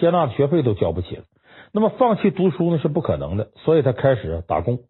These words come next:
找工作，自己挣学费。正好谢娜呢，有个同学，这个同学的哥哥呢，开了家广告公司，拍广告和M T V，于是她就整天呢，追着这个同学给他介绍工作。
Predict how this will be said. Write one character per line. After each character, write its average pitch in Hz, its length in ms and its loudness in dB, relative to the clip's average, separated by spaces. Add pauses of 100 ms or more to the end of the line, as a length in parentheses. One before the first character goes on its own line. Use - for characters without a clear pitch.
找 80 120 -2
工 110 140 -2
作， 160 300 -4
自 160 100 0
己 87 120 -2
挣 120 140 -2
学 95 120 -2
费。 127 160 -4 (1040)
正 302 180 2
好 135 140 2
谢 226 200 2
娜 226 220 2
呢， 180 120 2
有 139 140 2
个 107 120 0
同 165 180 -2
学， 110 300 -2 (260)
这 226 100 0
个 214 60 4
同 220 220 0
学 208 160 4
的 214 60 2
哥 196 260 2
哥 202 120 2
呢， 117 180 -2 (380)
开 147 160 0
了 143 120 2
家 139 140 2
广 87 180 -2
告 101 80 -2
公 107 180 -4
司， - 300 -8 (160)
拍 175 160 2
广 110 180 0
告 147 160 2
和 120 80 0
M 117 220 0
T 113 120 -2
V， 104 180 0 (680)
于 160 160 2
是 185 140 2
她 175 100 2
就 170 140 0
整 78 260 -4
天 135 240 2
呢， 101 140 -4 (400)
追 139 180 2
着 143 120 4
这 131 60 0
个 127 60 2
同 107 220 -2
学 113 120 0
给 98 120 -2
他 69 80 -8
介 110 180 0
绍 101 100 0
工 90 160 -6
作。 104 180 -4